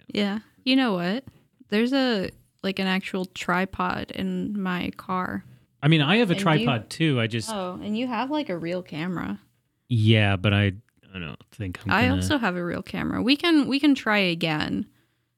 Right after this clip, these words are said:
Speaker 1: Another
Speaker 2: I would
Speaker 1: time.
Speaker 2: just rather get, like, a mount, like, a phone mount.
Speaker 1: Oh, okay.
Speaker 2: 'Cause it's like, I want it to be a simple setup. I don't wanna worry about bringing, I don't wanna bring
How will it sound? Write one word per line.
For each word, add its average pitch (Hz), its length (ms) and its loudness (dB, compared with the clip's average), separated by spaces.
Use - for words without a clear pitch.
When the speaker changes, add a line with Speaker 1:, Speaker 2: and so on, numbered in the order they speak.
Speaker 1:
Another 175 280 0
Speaker 2:
I 147 80 4
would 170 180 4
Speaker 1:
time. - 80 -2
Speaker 2:
just 151 260 2
rather 123 320 4
get, 120 320 0
like, 113 260 0
a 104 160 0
mount, 98 480 0
like, 107 160 2
a 107 60 0
phone 98 420 2
mount. 90 320 -4
Speaker 1:
Oh, 175 300 -4
okay. 294 220 0
Speaker 2:
'Cause 117 220 6
it's 110 160 -2
like, 110 160 2
I 113 80 2
want 113 200 4
it 92 120 -4
to 110 100 -2
be 98 120 0
a 92 60 0
simple 101 300 -2
setup. 95 420 2
I 123 80 6
don't 117 80 8
wanna 113 160 4
worry 98 180 0
about 98 200 0
bringing, 104 240 -2
I 208 60 0
don't 202 80 6
wanna 113 140 4
bring 82 200 -10